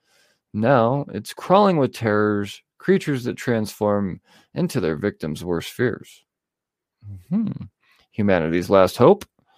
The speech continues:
Uh, Mohammed Cho and his overworked, underpaid crew of freelance terror fighters. What? They just,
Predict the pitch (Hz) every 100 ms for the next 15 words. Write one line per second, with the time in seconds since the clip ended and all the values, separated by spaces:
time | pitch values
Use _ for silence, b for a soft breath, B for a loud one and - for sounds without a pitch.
0 | b b b b b b b b - 90
1 | 95 95 85 85 90 95 123 135 120 98
2 | - 175 151 131 147 117 104 98 120 127
3 | 123 131 117 214 202 135 117 104 - 107
4 | 90 - 107 98 95 95 101 87 - 82
5 | 76 98 - - _ _ _ _ _ _
6 | _ _ _ _ - 131 156 _ _ _
7 | _ _ _ _ _ _ _ _ _ _
8 | _ _ _ _ _ 107 104 98